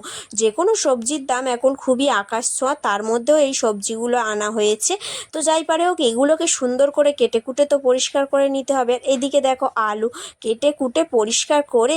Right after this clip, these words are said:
এগুলোকে, সবজি আলুগুলোকে সরিয়ে নিলাম, এগুলোকে, আহ, ফ্রিজে রাখতে হবে, আলুটা না সবজিটাকে। আর এগুলো কেটে কুটে পরিষ্কার করে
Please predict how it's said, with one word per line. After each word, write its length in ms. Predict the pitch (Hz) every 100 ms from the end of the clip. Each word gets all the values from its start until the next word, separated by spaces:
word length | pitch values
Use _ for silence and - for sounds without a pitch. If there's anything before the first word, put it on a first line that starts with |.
| 269
এগুলোকে, 340 | 226 233 262
সবজি 420 | - 220 208 - 254
আলুগুলোকে 520 | 247 262 269 269 285
সরিয়ে 420 | - 240 233 262
নিলাম, 300 | 294 285 220
এগুলোকে, 400 | 220 214 240 247 277 - - -
আহ, 200 | 233 226
ফ্রিজে 420 | 226 311 294 294
রাখতে 340 | 294 269 269 -
হবে, 220 | 262 247
আলুটা 380 | 262 208 220 311 277
না 120 | 285
সবজিটাকে। 720 | - 233 208 220 220 214 226
আর 100 | 240
এগুলো 280 | 202 202 262 320
কেটে 280 | 285 262 262
কুটে 220 | 294 294
পরিষ্কার 500 | 285 220 233 - 277
করে 220 | 294 302